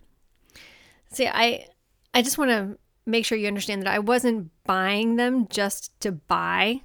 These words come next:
something. This wasn't like a spending spree in a fabulous Parisian boutique. It was a moment of what I consider liberation. I mean, yes, these were expensive items,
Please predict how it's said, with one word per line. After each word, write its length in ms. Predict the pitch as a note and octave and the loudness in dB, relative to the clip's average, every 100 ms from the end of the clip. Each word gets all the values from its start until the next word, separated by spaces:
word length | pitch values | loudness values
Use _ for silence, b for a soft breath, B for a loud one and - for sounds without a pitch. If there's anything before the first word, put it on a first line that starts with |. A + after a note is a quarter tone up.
| - | -14
something. 640 | - A#3 A3 A3 A#3 B3+ C#4+ _ _ _ - | -8 -4 -2 -2 -2 -2 -6 _ _ _ -8
This 220 | A3 A3 | -6 0
wasn't 340 | A#3+ B3+ B3 | 0 0 -2
like 160 | F#3+ F#3+ | -4 -4
a 60 | |
spending 580 | F#3 - - G3+ G#3 G3+ | -6 -6 -4 -2 -2 -4
spree 300 | F#3 - F#3 | -6 -6 -4
in 60 | F#3 | -4
a 20 | |
fabulous 480 | F3 F#3 F#3+ F#3 F#3 | -2 -2 0 -2 -4
Parisian 420 | - G3+ G3+ F#3+ | -4 -4 -2 -4
boutique. 540 | G3+ E3+ G3 - - B B B B - | -8 -6 -6 -6 -10 B B B B -16
It 200 | - A#3 | 0 2
was 160 | A3+ | 4
a 20 | A3 | 4
moment 480 | A#3 B3 B3+ A#3+ - _ _ _ _ A4 | 4 6 4 2 -8 _ _ _ _ -6
of 160 | A3 G3 | -4 0
what 180 | G#3+ | 0
I 140 | G#3+ G#3+ | 2 2
consider 560 | - G#3 G3+ F3+ F3+ | 0 -4 -4 -2 -2
liberation. 800 | F3+ F#3 F#3 F3+ E3+ E3 - - F3 _ _ _ _ _ _ _ _ _ _ - - - | -4 -6 -4 -4 -4 -6 -10 -14 -20 _ _ _ _ _ _ _ _ _ _ -20 -16 -8
I 40 | |
mean, 240 | G3 G3 G3+ | -4 -2 0
yes, 400 | G3 G#3+ - - | 0 0 -2 -6
these 240 | A3 G#3 | -8 -6
were 80 | C4 | -4
expensive 560 | A3+ - G#3+ G3 - - | -4 -6 -6 -4 -4 -4
items, 560 | F3+ F3 - F3+ - | -4 -6 -10 -12 -12